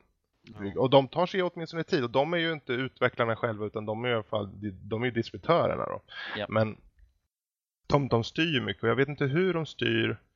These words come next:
Speaker 2: Eh, men det är ju mycket snack om att, ja, nu är E A, det bara prånglas ut. Men man får, man får försöka vara lite positiv, tänker jag.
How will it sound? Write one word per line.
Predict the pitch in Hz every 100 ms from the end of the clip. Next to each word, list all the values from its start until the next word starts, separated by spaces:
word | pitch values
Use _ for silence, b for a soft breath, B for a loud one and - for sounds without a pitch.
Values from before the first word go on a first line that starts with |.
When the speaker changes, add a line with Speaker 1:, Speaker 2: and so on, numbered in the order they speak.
| b b b b _ -
Speaker 2:
Eh, | 107 104 98 107 -
men | 120
det | 123
är |
ju | 143
mycket | 156 143 - 143
snack | 139 123 -
om | 117
att, | 117
ja, | - 101 107 92 80
nu | 82
är | 85 82
E | 82 85
A, |
det | 90
bara | 82 - _
prånglas | - 113 113 110 -
ut. | - - -
Men | - 110 - _ _
man | - 127
får, | 143 139 82
man | 139
får | - 143
försöka | - 139 135
vara | 127 131
lite | 120 120 -
positiv, | - 120 - 101
tänker | 95 104
jag. | 107